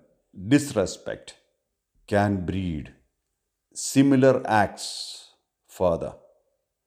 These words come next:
When injury happens in the mind, it's difficult to heal. When injury happens in the body,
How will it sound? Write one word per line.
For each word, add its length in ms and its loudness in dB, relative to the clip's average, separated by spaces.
When 460 0
injury 560 4
happens 520 0
in 140 -2
the 100 0
mind, 500 0
it's 220 -6
difficult 720 -4
to 80 -10
heal. 420 -12
When 160 -2
injury 460 2
happens 480 -2
in 100 -4
the 80 -2
body, 500 2